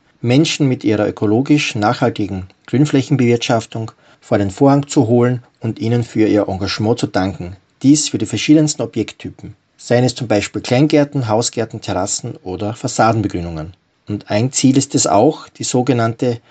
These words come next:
Naturerfahrung vor der Haustür zu ermöglichen. Denn man schätzt und schützt nur das, was man auch kennt.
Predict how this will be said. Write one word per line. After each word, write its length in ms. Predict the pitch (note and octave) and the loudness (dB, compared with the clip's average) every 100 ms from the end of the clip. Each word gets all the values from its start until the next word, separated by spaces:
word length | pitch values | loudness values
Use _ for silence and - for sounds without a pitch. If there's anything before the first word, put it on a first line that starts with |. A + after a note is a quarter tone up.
| _ | _
Naturerfahrung 760 | B2 A#2 - E3+ A2+ B2 G#2 A2 | -2 -2 2 4 4 2 0 0
vor 160 | A2+ A#2 | 0 0
der 140 | A2 | 2
Haustür 560 | A#2+ D3 - - G2 F2+ | 2 0 -6 -2 -2 0
zu 160 | G#2+ | 0
ermöglichen. 600 | F#2+ F2+ F2 E2+ D#2+ E2+ - _ _ _ | 0 0 -4 -8 -12 -16 -18 _ _ _
Denn 160 | A#2+ A#2 | 0 2
man 80 | A2+ | 2
schätzt 380 | - D#3 - | 2 0 0
und 100 | C#3+ | -4
schützt 300 | - D#3 - C#3+ | 0 -2 0 -4
nur 80 | |
das, 480 | - F#2+ C4+ - - _ _ | 0 0 0 -2 -6 _ _
was 300 | G2 G#2 - | -4 -4 -2
man 100 | C3 | -2
auch 160 | C#3 - | -2 -4
kennt. 520 | - G#2+ E2+ - | -2 -2 -4 -10